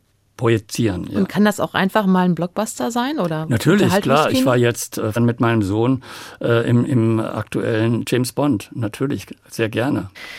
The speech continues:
Speaker 2: Für mehr Filme abends mit dem Sohn <laughs> werden Sie jetzt vermutlich aber auch nicht unbedingt mehr Zeit haben als vorher. Sie sind zwar jetzt nicht mehr der Archivleiter oder der Oberkustos,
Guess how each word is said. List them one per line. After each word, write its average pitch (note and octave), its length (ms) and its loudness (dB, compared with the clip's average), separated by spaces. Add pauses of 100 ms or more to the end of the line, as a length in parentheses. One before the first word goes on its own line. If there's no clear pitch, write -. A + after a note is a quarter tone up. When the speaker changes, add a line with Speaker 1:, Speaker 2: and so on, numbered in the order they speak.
(240)
Speaker 2:
Für A3+ 200 4
mehr C4 200 6
Filme D#4+ 480 2
abends C4+ 600 -2
mit A#3 300 4
dem C4+ 120 6
Sohn C#4 440 4 (160)
<laughs> G3 120 -4
werden G#3+ 360 4
Sie B3+ 80 2
jetzt B3 180 0
vermutlich B3 400 2
aber G3+ 160 0
auch - 140 -2
nicht D4 260 2
unbedingt A3+ 360 4
mehr A3+ 340 6
Zeit F3+ 340 -2
haben E3 240 -4
als - 160 -8
vorher. B3 380 -2
Sie F3 80 0
sind A3+ 120 2
zwar A3 140 0
jetzt F#3+ 280 -2
nicht - 240 0
mehr G#3 200 4 (380)
der E3+ 160 2
Archivleiter E3+ 1120 0
oder E3 160 -2
der D3+ 240 0
Oberkustos, A#3 1080 -2